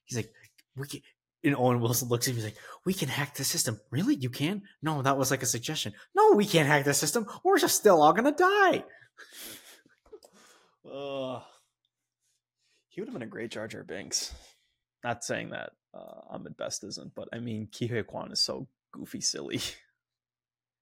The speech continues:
Speaker 1: No, I don't, I don't agree with that at all. I d-, I truly do not agree with any part of that.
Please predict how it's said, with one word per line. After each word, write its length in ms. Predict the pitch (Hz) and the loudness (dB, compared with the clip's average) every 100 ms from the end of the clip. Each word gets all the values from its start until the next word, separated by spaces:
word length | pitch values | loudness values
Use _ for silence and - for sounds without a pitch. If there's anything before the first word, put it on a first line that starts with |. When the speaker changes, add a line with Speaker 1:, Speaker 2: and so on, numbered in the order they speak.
| _ 120 | _ -6
Speaker 1:
No, 240 | 113 120 | 0 0
I 140 | 107 | 0
don't, 200 | 113 107 | -2 -4
I 140 | 90 104 | -4 -4
don't 160 | 117 | -4
agree 340 | 104 98 104 101 | -6 -6 -6 -6
with 140 | 98 | -6
that 180 | 107 98 | -4 -4
at 80 | 95 | -2
all. 580 | 98 107 90 - _ _ | -2 -2 -4 -14 _ _
I 100 | 117 | -4
d-, 140 | 117 113 | -2 -2
I 100 | 110 | -2
truly 640 | - - - 123 120 117 | -6 -10 -4 -2 0 0
do 140 | 117 | -2
not 160 | 110 107 | -2 -2
agree 240 | 104 104 | -2 -4
with 140 | 101 101 | -4 -6
any 200 | 107 107 | -8 -4
part 220 | 107 104 | -4 -2
of 80 | 95 | -4
that. 300 | 92 - | -8 -8